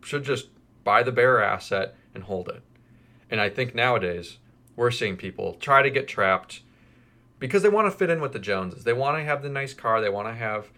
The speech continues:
the nice house. They wanna be able to put up this kind of facade of, of who they may be and who they are.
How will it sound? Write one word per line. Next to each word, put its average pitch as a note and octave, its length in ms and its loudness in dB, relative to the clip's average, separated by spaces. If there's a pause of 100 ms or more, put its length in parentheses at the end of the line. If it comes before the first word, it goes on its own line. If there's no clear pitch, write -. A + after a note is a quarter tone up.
(200)
the - 80 -10
nice G#2 260 -6
house. F#2 380 0
They G2+ 80 -2
wanna C#3 280 -2
be B2+ 160 -2
able A2 280 2
to G2 400 -8 (680)
put C3+ 160 0
up C3+ 240 2
this - 540 -2
kind B2+ 180 0
of G#2 120 -4
facade D3+ 540 -2
of, G2 340 -2
of - 180 -8
who C#3+ 220 -8
they A#2+ 140 0
may G#2 180 -4
be C#3 240 -10
and B2+ 120 -6
who A#2 120 -10
they A2 200 -4
are. A#2+ 380 0